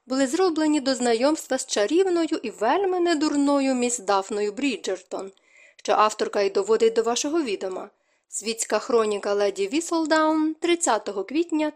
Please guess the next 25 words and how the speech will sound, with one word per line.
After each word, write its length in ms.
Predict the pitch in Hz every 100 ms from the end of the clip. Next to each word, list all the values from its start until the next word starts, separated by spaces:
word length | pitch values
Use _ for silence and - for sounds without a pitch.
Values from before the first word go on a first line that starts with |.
| -
тисяча 440 | 254 311 349 339
вісімсот 500 | 330 320 302 - 302
тринадцятого 800 | 262 208 185 180 208 190 208 240
року. 400 | 254 190 - - _ _ _ _ _ _ 233
В 40 |
обід 260 | 277 427 370
наступного 600 | 254 - 254 220 196 190
дня 280 | 208 294
Саймон 400 | 330 247 247 208
стояв 360 | 202 214 214 202
біля 200 | 202 202
дверей 280 | 190 226 220
будинку 440 | 208 220 208 214
Бріджертон 680 | 196 254 247 247 240 240 240
на 160 | 214 196
Гросвернор 720 | 208 302 - - 294 285 277
Сквер. 560 | 269 - 185 180 - - _ _ _ _ -
Однією 480 | 214 320 440 320 202
рукою 480 | 185 - 339 370
він 180 | 320 320
тримався 500 | 294 285 277 285 262
за 140 | 208 196
мідний 340 | 214 220 240
дверний 380 | 240 262 269 277
молоток, 680 | 294 302 311 - 175 -